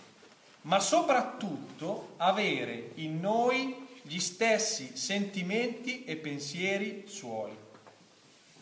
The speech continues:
Perché il fine della preghiera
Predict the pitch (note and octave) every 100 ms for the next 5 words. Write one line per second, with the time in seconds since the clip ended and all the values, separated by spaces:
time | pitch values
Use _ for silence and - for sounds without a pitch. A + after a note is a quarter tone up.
0 | - - - A#3+ A#3+ F3 C#3+ - F3 E3
1 | - C4+ D4 A#3+ E3+ F3+ F3+ D#3+ D#3 D#3
2 | C3+ A2+ A2+ B2+ C#3 - -